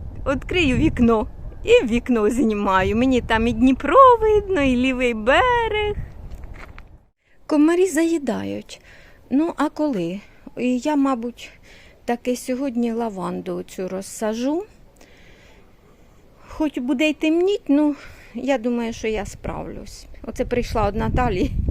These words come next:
і думаю, ну, хоч це зробити треба. Не встигаю я нічого. Так, я хочу на, як ото в мене та росте, так від ціля теж відступить і отак, е, посадить кущик, а ту десь посадить.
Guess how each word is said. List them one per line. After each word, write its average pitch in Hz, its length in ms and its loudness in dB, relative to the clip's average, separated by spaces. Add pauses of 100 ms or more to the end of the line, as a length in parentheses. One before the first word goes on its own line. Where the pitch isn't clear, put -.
(680)
і 240 80 -2
думаю, 208 380 -2
ну, 262 100 4
хоч 392 180 4
це 180 260 6
зробити 175 520 0
треба. - 500 -6 (140)
Не 294 180 2
встигаю 170 720 0
я 151 180 -2
нічого. - 640 -10
Так, 190 260 -2
я 262 140 2
хочу 247 340 -2
на, 214 200 -4 (420)
як 196 280 -4
ото 196 220 -8
в 190 40 -8
мене 196 340 -8
та 349 140 -2
росте, 302 460 -8
так 170 180 -12 (160)
від 170 160 -14
ціля 170 400 -8
теж 165 280 -12
відступить 247 840 -10 (120)
і 254 100 -10
отак, 196 500 -10 (580)
е, - 380 -16 (120)
посадить 175 560 -6
кущик, - 580 -6
а 214 140 0
ту 294 200 -8
десь 208 400 -4
посадить. 170 600 -8